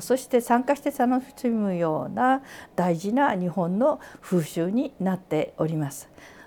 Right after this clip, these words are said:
どうぞ、お、三日の日は楽しんでください。ただ、一週間過ぎるほどに飾っておかないようにね、終わったら、あ、できるだけ早めに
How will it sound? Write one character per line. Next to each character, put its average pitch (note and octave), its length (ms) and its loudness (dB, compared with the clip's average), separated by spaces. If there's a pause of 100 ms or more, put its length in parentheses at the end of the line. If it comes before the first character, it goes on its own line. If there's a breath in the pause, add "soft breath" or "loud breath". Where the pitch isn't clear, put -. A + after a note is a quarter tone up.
(140)
ど C#4+ 140 6
う F#4+ 100 -2
ぞ、 - 260 0 (100)
お、 D#3 360 -6
三 E3 160 -6
日 F3 200 -8
の D#3+ 100 -6
日 A#3 140 -4
は B3 200 2
楽 E3 260 -4
し - 160 -12
ん C#3 120 -6
で A#2 280 -2
く - 120 -10
だ - 120 -12
さ - 160 -18
い。 - 120 -20 (500 loud breath)
た C4 80 4
だ、 A3 180 4 (280 loud breath)
一 A3+ 100 -2
週 D#4 240 0
間 D#4+ 420 0 (300)
過 D4 60 2
ぎ C#4+ 160 2
る B3+ 180 6
ほ A#3+ 200 2
ど G#3 180 6
に F3+ 340 -2 (240 loud breath)
飾 F3+ 280 -4
っ - 20 -4
て - 180 -4
お F#3+ 100 2
か G3+ 140 2
な G#3+ 160 2
い A#3 140 2
よ C4 100 2
う A#3+ 60 2
に F#3+ 160 -2
ね、 A3+ 160 -6 (440 loud breath)
終 E3+ 100 0
わ F3 140 4
っ - 20 -8 (120)
た - 120 0
ら、 - 220 2 (380 loud breath)
あ、 - 320 -6 (180)
で F3+ 120 -4
き F#3 120 -8
る D#3+ 100 0
だ - 120 0
け B3 140 -2
早 F3+ 280 -2
め A3+ 140 0
に - 180 -8